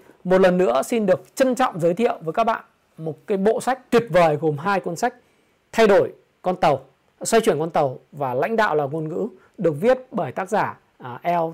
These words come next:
David Marquez, một trong những nhà lãnh đạo có sức ảnh hưởng rất lớn ở các cái công ty, ờ, năm trăm top đầu của Hoa Kỳ và là một người lính, một người sĩ quan chỉ, chỉ huy hàng đầu của đã,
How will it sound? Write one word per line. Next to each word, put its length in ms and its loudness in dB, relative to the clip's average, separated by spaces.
David 280 -2
Marquez, 360 -2
một 380 2
trong 220 0
những 100 -6
nhà 160 0
lãnh 240 -4
đạo 220 -4
có 140 -10
sức 160 -8
ảnh 160 -6
hưởng 300 -6
rất 280 -10
lớn 300 2
ở 260 -8
các 140 -6
cái 80 -10
công 200 -2
ty, 360 -4
ờ, 260 -14
năm 260 -6
trăm 240 -6
top 300 -4
đầu 280 -4
của 100 -12
Hoa 200 -8
Kỳ 200 -6
và 500 -2
là 220 0
một 260 0
người 160 0
lính, 220 -2
một 140 -4
người 200 2
sĩ 160 -8
quan 340 0
chỉ, 120 -10
chỉ 140 -4
huy 280 -2
hàng 240 -4
đầu 280 2
của 400 -2
đã, 420 -6